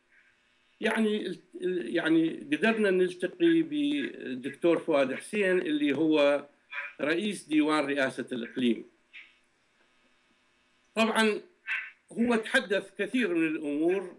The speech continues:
آه، بما فيها موضوع يعني سقوط نينوى، آه، يعني بهذا الشكل بيد داعش و-، ومن المسبب إلى آخره من الأمور هذه، لكنه هو شكر الدول طبعا اللي تقدم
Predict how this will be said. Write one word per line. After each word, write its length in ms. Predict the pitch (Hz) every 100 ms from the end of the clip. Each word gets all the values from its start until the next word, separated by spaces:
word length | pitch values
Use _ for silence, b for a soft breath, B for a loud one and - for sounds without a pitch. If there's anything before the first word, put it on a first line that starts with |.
| _ -
آه، 200 | 156 151
بما 400 | 151 233 208 170
فيها 240 | 175 160
موضوع 480 | 156 147 147 160 139
يعني 640 | 135 131 135 135 135 107
سقوط 480 | 117 - - 139 -
نينوى، 500 | 135 143 135 131 131
آه، 720 | 131 131 123 - - - - -
يعني 380 | 127 123 123 120
بهذا 380 | 123 123 127
الشكل 380 | 120 - 127 120
بيد 320 | 113 120 113
داعش 540 | 123 139 120 123 117 -
و-، 180 | 117 113 B B B B -
ومن 360 | 160 156 180
المسبب 680 | 165 151 147 135 175 143 156
إلى 220 | 151 151 147
آخره 420 | 139 151 139 131
من 120 | 131
الأمور 400 | 120 131 151 135
هذه، 320 | 160 175 175
لكنه 720 | 175 185 196 214 196 202 196 - b b b b b _ -
هو 160 | 240 208
شكر 380 | 262 247 214
الدول 520 | 175 151 202 175 147 139
طبعا 300 | 160 160 151
اللي 440 | 151 147 139 139
تقدم 680 | 139 - 165 135 139 127